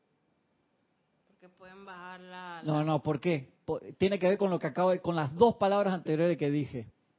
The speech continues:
Speaker 1: Eh, puede iluminar a las personas.
Speaker 2: No, lo voy a decir de una vez. Porque la gente que lo descargó,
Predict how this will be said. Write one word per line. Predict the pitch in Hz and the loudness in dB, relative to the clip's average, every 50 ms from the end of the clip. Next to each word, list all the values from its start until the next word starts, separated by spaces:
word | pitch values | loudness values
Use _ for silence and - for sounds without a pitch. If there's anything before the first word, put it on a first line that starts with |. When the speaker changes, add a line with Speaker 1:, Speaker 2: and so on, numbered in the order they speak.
| _ _ _ _ _ _ _ _ _ _ _ _ _ _ _ _ _ _ _ _ _ _ _ _ _ _ _ _ _ _ _ _ _ _ _ | _ _ _ _ _ _ _ _ _ _ _ _ _ _ _ _ _ _ _ _ _ _ _ _ _ _ _ _ _ _ _ _ _ _ _
Speaker 1:
Eh, | 147 170 185 180 175 175 165 160 156 123 110 95 _ _ _ _ _ _ | _ -20 -20 -20 -20 -20 -20 -20 -20 -20 -20 -20 _ _ _ _ _ _
puede | _ 208 208 214 226 233 | _ -14 -12 -12 -12 -12
iluminar | 233 233 220 214 202 196 202 214 220 233 | -12 -12 -12 -12 -12 -12 -10 -8 -8 -6
a | 240 240 | -6 -8
las | 240 233 220 | -10 -12 -12
personas. | - 214 202 202 - - 240 240 226 202 185 175 175 180 | -12 -12 -12 -12 -10 -10 -8 -8 -8 -8 -10 -10 -10 -8
Speaker 2:
No, | 180 135 120 120 139 143 | -6 -6 -6 -6 -8 -6
lo | 135 135 | -4 -2
voy | 139 | 0
a | 139 | 0
decir | 139 - 156 156 147 147 | -2 -2 -2 -4 -4 -4
de | 139 139 | -2 -2
una | 147 147 143 139 | -2 0 0 0
vez. | 139 135 131 - _ _ _ _ _ _ _ _ _ _ _ | 0 -2 -4 -8 _ _ _ _ _ _ _ _ _ _ _
Porque | _ 160 151 143 - 156 | _ 2 2 4 2 2
la | 147 147 127 | 2 2 0
gente | - 190 214 214 196 208 | 2 0 0 0 0 0
que | 190 | 2
lo | 165 151 147 | 2 2 2
descargó, | 147 139 - - 151 151 156 185 180 160 139 | 0 0 -2 -2 -2 2 2 2 2 2 0